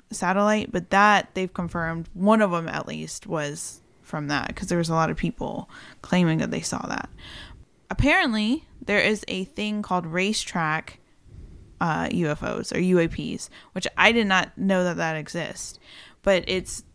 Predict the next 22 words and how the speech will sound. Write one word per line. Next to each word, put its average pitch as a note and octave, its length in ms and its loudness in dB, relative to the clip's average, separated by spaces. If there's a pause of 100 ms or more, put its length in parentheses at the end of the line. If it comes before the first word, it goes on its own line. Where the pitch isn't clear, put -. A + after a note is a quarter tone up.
(100)
those F#3 380 2
ones G3+ 240 -2
that G3 120 0
are F3+ 100 -2
almost G3+ 320 -2
look F#3+ 140 -6
like, F3 280 -6
like, D#3 220 -10 (240)
you F#3 100 -6
know, E3 220 -6
li-, F#3+ 380 2
short A3+ 400 -2
line, G#3 400 0
short F#3+ 300 -6
line, F3 260 -6
short F3 280 -6
line, E3 260 -6
short D#3+ 260 -8
line, D#3 320 -8
short - 280 -10
line, D3 240 -8
like, - 180 -10